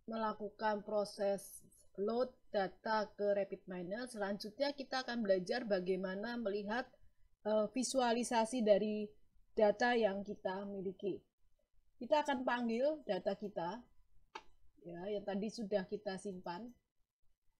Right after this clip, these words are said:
Import data satu, <clears throat> tadi kita udah, eh, sudah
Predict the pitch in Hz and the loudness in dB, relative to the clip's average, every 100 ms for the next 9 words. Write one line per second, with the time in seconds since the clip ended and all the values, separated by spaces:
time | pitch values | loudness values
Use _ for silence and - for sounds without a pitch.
0 | _ _ _ _ - _ - - - _ | _ _ _ _ -20 _ -20 -20 -20 _
1 | - _ _ _ - 240 233 254 240 - | -20 _ _ _ -6 -4 -2 0 -2 -4
2 | - - 233 220 233 220 226 214 285 339 | -20 -2 2 4 2 -2 0 -2 -2 -4
3 | - - - - - 330 220 - - 208 | -6 -20 -20 -4 2 4 2 -6 -8 -6
4 | 202 214 208 208 208 202 190 - - 190 | -6 -6 -2 -2 -2 -2 -2 -4 -8 -6
5 | 180 180 196 | -6 -4 -2